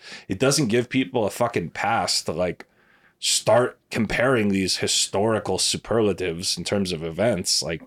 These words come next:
to their little fuck. Like, if your struggle is that your leisure activity, which is powerlifting, is now under attack for something that is pedophilia or molestation or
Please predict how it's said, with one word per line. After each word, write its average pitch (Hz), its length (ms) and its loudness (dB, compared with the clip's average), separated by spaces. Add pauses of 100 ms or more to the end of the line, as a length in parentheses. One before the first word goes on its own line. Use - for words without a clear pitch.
(100)
to - 140 -4
their 98 320 2
little 95 420 2 (300)
fuck. - 300 -2
Like, 127 160 -2 (240)
if 135 160 2
your 180 240 6
struggle 143 800 2
is 110 220 2
that 104 200 2
your 120 640 4
leisure 117 760 2 (140)
activity, 123 680 0
which 117 220 2
is 95 100 0
powerlifting, 127 920 0
is 107 220 0
now 101 320 2
under 110 240 2
attack 95 580 -2
for - 260 -2
something 104 640 0
that 90 280 0 (300)
is 101 160 0
pedophilia 104 880 0 (560)
or 98 300 2
molestation 110 1000 2
or 101 460 2